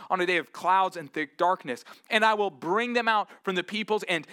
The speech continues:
gather them from the countries and will bring them into their own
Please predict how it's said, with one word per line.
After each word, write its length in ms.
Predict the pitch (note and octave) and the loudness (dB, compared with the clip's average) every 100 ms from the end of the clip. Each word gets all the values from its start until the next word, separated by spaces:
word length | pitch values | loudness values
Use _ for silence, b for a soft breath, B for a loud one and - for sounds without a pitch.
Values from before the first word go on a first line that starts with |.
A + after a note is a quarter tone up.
| B C3 | B -18
gather 520 | A2 F#3+ F#3 G#3+ G#3 A3 | -4 0 2 2 2 0
them 200 | A3+ G#3 | -2 -4
from 160 | G#3 | -6
the 80 | F#3+ | -6
countries 580 | F#3 F#3+ F3+ D#3 A#2+ - b b | -4 -6 -4 -6 -6 -10 b b
and 140 | D3+ C#3 | -12 -10
will 100 | B2+ | -10
bring 460 | C3 D3 E3+ F3 | -10 -4 -4 -4
them 240 | D3+ C3 - | -6 -6 -10
into 580 | D#3+ D#3+ C#3+ C#3 A#2 A2 b b | -12 -12 -10 -8 -8 -10 b b
their 280 | D3 C3 - | -8 -8 -6
own 520 | C#3+ C#3+ B2+ B2 A#2+ | -6 -6 -6 -8 -14